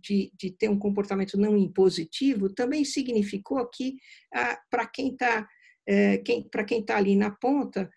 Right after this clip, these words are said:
você, em muitas situações, principalmente no ensino de graduação, você vive uma incerteza normativa. Você não sabe se você pode cobrar a presença dos alunos, você não sabe se você pode fazer avaliação,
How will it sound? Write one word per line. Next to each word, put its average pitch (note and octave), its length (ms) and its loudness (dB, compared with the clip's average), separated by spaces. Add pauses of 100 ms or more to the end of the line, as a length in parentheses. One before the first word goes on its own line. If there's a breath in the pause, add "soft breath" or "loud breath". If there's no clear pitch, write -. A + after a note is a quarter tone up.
(300 soft breath)
você, A#3+ 520 -2
em C4 160 2
muitas B3 420 -4
situações, A#3+ 680 -4
principalmente A3 560 -2
no G#3+ 80 2
ensino G3+ 340 2
de F#3+ 100 -2
graduação, G3 600 0
você C#4 380 -4
vive C4 320 -2
uma D4 180 2
incerteza A#3+ 520 2
normativa. A#3+ 680 -4
Você E3 300 -6
não G3+ 200 2
sabe G3+ 440 -2
se G3+ 380 -2 (340 loud breath)
você G3 640 2
pode G#3 460 2
cobrar F#3+ 520 2
a F#3 40 -2
presença F#3 640 -2
dos E3 240 -6
alunos, A#3+ 560 -2
você F#3 260 -6
não G3 160 0
sabe F#3 360 -4
se F#3+ 180 -6
você F#3 300 -6
pode F#3+ 380 -4
fazer F#3 300 -4
avaliação, G3 760 -2